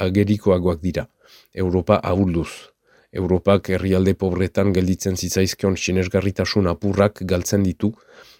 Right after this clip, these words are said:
eta gure buruzagiak bertzaldera begira dauden bitartean, Hego Afrikak historia handia indazten du, hirurogeita hamabortz urte iraunduen injustizia bat konpontzeko bidean, eta behar bada oreka politiko handiak sakonki aldatzeko.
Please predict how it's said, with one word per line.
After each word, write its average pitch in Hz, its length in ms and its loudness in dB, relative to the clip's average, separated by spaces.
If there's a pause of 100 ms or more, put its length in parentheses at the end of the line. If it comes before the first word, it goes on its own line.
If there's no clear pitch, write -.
eta 98 320 0 (160)
gure 95 180 4
buruzagiak 92 800 0
bertzaldera 92 540 0
begira 92 360 2
dauden 90 320 0
bitartean, 101 600 0 (480)
Hego 104 240 4
Afrikak 98 500 2
historia 98 440 0
handia 98 320 4
indazten 92 500 -2
du, 92 120 -2 (460)
hirurogeita 98 640 4
hamabortz 95 420 2
urte 104 280 2
iraunduen 98 520 2
injustizia 95 640 0
bat 95 240 0
konpontzeko 95 560 -2
bidean, 90 400 0 (540)
eta 101 180 2
behar 95 240 2
bada 95 300 4
oreka 95 420 0
politiko 95 480 -4
handiak 95 440 2
sakonki 92 520 -2
aldatzeko. 92 540 -4